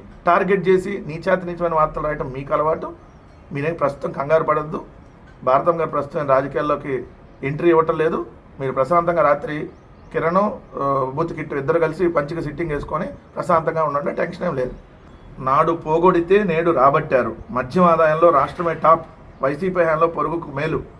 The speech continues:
పాపులర్ బ్రాండ్ లేకపోవడంతో ఇతర రాష్ట్రాలపై మందు, మందుబాబుల చూపు. ఈ ఐ-, ఐదేళ్లలో సుమారు పద్దెనిమిది వేల కోట్ల ఆదాయ నష్టం, ఆదాయ నష్టం వాటిల్లని ప్రభుత్వం అంచనా వేసింది.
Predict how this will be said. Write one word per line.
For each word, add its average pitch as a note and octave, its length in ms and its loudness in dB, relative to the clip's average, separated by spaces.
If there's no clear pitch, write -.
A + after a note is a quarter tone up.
పాపులర్ E3+ 340 6
బ్రాండ్ D#3+ 220 -2
లేకపోవడంతో D3+ 480 -2
ఇతర D3 120 -4
రాష్ట్రాలపై D3+ 420 -2
మందు, C#3+ 240 -4
మందుబాబుల D3+ 520 -2
చూపు. E3+ 260 -4
ఈ C#3 100 -4
ఐ-, C3 220 0
ఐదేళ్లలో F3 500 2
సుమారు E3+ 260 0
పద్దెనిమిది E3 400 -2
వేల D3+ 100 0
కోట్ల E3+ 220 0
ఆదాయ D#3+ 280 2
నష్టం, D3+ 440 -6
ఆదాయ E3+ 340 4
నష్టం E3 240 -2
వాటిల్లని D#3+ 440 0
ప్రభుత్వం D#3+ 340 0
అంచనా E3 260 -2
వేసింది. D3+ 460 -6